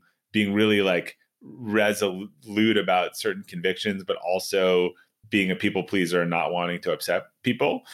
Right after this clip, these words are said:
Uh, and then I realized, like, I'm just not gonna make some people happy. And those are the people that need to exit my personal or professional, you know, life. And, and, and what I hope they say is, like, "Look, I, I, I think it's,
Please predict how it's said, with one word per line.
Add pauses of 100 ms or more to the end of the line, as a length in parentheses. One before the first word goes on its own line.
(220)
Uh,
and
then
I
realized,
like,
I'm
just
not
gonna
make
some
people
happy.
And
those
are
the
people
that
need
to
exit (340)
my
personal
or
professional, (580)
you
know,
life.
And,
and,
and
what
I
hope
they
say
is,
like,
"Look,
I,
I,
I
think
it's,